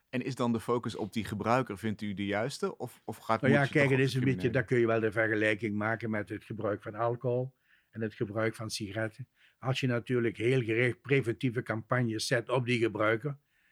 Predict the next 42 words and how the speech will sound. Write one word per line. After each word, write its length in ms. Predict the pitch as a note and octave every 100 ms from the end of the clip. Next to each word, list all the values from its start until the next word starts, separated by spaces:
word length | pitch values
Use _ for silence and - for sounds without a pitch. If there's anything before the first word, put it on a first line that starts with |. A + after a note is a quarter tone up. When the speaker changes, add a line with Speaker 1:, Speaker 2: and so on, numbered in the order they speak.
| _
Speaker 2:
dan 320 | _ G#2+ A2+ A2+
kun 140 | C3
je 80 | A#2+
wel 140 | B2
iets 200 | B2+ B2
bereiken 440 | A2+ A#2 C#3 D#3 E3+
natuurlijk. 480 | E3+ - A2+ G2+
En 100 | F#2+
dan 140 | G#2+ G2+
zie 140 | A2
je 100 | A2+
ook 140 | A2 A2
dat 160 | A2+
de 180 | A2+ A2 - _ _
sigarettenfabrikanten, 1500 | - A2+ A2+ B2+ C3+ C#3 A#2+ B2 B2 C3+ C#3 D3+ C#3 C#3
eh, 160 | C3 C3
allerlei, 600 | B2 C#3+ C3+ C#3 C3+ B2+ G#2 _ _
zich 160 | - B2+
in 100 | A#2
allerlei 340 | C#3 C3 C3+
bochten 420 | A#2+ C#3+ C#3 C#3+
moeten 260 | C3+ C3 C#3
wringen 420 | A#2+ C#3 C#3 C3 _ _ _
om 120 | A#2
nog 120 | B2+ A#2+
ergens 340 | B2+ C3+ C3
een 100 | B2+
marktaandeel 760 | C3 D3 D#3 D3+ D3 C#3+ C#3 B2+
te 100 | A#2+
houden, 360 | F#2+ G2 E2
hè. 100 | G2
Speaker 1:
Hmm. 380 | C3+ G#2+ G2+ E2+ -
Speaker 2:
En 120 | B2
dat 160 | C#3+
kan 140 | C#3+ D3+
natuurlijk 420 | B2+ B2+ A#2 G#2+
ook 200 | A#2 A2+
gebeuren 480 | A2 F#2 A2+ A#2+ A2
als 140 | G#2+
je 120 | G2+ F2+
veel 260 | A2+ C#3
stringenter 720 | C3+ G#2+ G#2 G#2 A2+ A#2 A2+